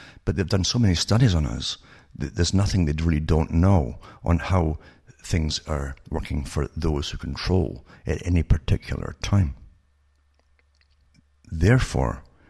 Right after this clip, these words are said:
reality, as it's presented to you, doesn't have to be true. Even news doesn't have to be true by law even. And that was a, a Supreme Court decision in the U S,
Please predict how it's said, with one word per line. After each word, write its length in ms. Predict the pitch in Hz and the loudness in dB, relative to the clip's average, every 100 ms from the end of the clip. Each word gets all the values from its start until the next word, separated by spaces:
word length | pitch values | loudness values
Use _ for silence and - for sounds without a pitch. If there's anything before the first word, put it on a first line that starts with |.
| _ | _
reality, 800 | - 85 - 98 117 - 62 - - - - - | -2 0 2 2 2 0 -4 -4 -10 -20 -20 -18
as 100 | - | -10
it's 100 | 76 | -6
presented 420 | - 80 85 76 71 | -2 2 2 2 0
to 100 | 78 | 0
you, 400 | 73 110 85 - - - _ _ - - - | 4 4 4 0 -10 -20 _ _ -20 -20 -6
doesn't 240 | - - 90 | -2 0 2
have 220 | 92 - | 2 2
to 80 | 73 | 0
be 120 | 62 | -6
true. 460 | - - 110 76 98 - - _ _ _ _ _ _ _ _ _ _ _ _ _ _ _ - | -4 0 0 0 -4 -10 -20 _ _ _ _ _ _ _ _ _ _ _ _ _ _ _ 2
Even 320 | 110 95 85 | 4 6 6
news 320 | 85 139 165 | 6 4 4
doesn't 340 | - 78 - | 2 2 2
have 180 | 90 - | 2 4
to 100 | - | 2
be 100 | - | 0
true 300 | - - 69 | -2 -4 -4
by 180 | 69 73 | -2 -2
law 360 | 76 87 151 95 | 2 4 4 4
even. 380 | 76 67 65 - - _ _ _ _ _ _ _ _ _ _ _ | 2 -4 -8 -10 -18 _ _ _ _ _ _ _ _ _ _ _
And 80 | 95 | 2
that 120 | 98 | 2
was 160 | 78 - | 2 -2
a, 60 | 69 - | -6 -12
a 120 | - | -10
Supreme 360 | - 71 87 78 | -6 0 0 0
Court 240 | - - | -2 -4
decision 440 | - - 82 60 | -4 0 0 0
in 60 | 57 | -4
the 60 | 64 | -4
U 220 | 67 78 | -2 2
S, 420 | 113 80 - - | 4 2 -2 -6